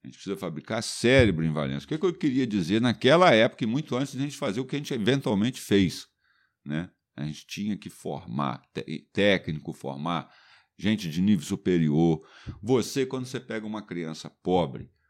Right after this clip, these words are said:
e dá uma qualificação pra ela de qualidade, você muda a situação dela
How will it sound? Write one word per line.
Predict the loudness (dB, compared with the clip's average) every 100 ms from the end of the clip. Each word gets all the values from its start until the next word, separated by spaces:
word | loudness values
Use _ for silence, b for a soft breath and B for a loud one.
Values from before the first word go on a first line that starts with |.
| _ _ -8
e | -2
dá | 4 4
uma | 4
qualificação | 0 0 -2 -2 -2 0 -4
pra | 0 0
ela | 0 -2
de | -4
qualidade, | -2 0 0 0 0 0 -4 -12
você | -12 -10 -6
muda | -8 -8 -8 -4 -4 -4 -8 -8
a | -18
situação | -16 -12 -12 -12 -10 -8
dela | -4 0 0 0 -2 -4